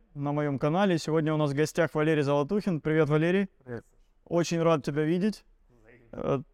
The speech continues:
Speaker 1: ты руководитель и основатель компании Impact Capital.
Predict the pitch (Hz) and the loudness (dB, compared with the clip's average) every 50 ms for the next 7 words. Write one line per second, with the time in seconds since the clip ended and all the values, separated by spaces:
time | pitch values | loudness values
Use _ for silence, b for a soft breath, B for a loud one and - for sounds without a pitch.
0 | _ _ _ - 180 185 208 202 196 185 180 165 190 175 175 180 190 185 196 175 | _ _ _ 0 2 2 4 2 2 0 0 2 2 4 4 2 2 0 2 2
1 | 175 170 160 - 170 165 170 170 160 151 135 - 151 143 147 165 160 156 156 160 | 2 2 2 0 0 0 0 0 0 0 -2 -2 -2 -2 0 0 0 0 0 0
2 | 160 151 147 139 - - 190 208 208 196 - 185 175 170 170 | 0 -2 -4 -4 0 0 0 0 0 0 0 0 0 0 -2